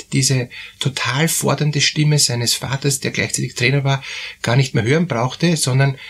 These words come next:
er hat's in sich so gehört, dass er sich selbst gequält hat, dass er sich selbst total kasteit hat, dass er jetzt da weiterkommt und weiterkommt. Ähm, und er hat nicht mehr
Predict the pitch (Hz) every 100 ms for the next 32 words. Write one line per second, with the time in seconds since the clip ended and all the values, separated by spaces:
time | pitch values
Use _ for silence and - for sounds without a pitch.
0 | - 113 120 135 - 151 - 202 208 -
1 | 147 143 131 151 151 123 120 123 - 147
2 | - 139 - 135 139 135 127 120 127 -
3 | 123 - 139 135 - 135 139 139 - -
4 | 131 131 - - - 123 123 131 - -
5 | - 123 - 123 120 110 120 120 - 120
6 | 113 - - - - - 117 120 113 -
7 | - _ 139 135 131 - - _ _ -
8 | 117 131 139 151 147 - 143 131